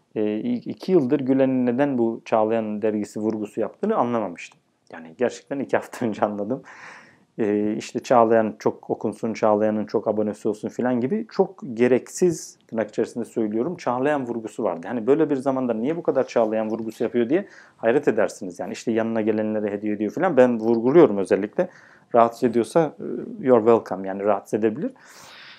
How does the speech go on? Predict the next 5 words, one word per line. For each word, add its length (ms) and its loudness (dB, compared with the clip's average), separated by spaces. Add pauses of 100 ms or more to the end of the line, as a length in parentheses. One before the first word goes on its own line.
Sonra 280 4
şunu 240 2
fark 280 6
ettim. 240 -2 (1300)
E, 60 4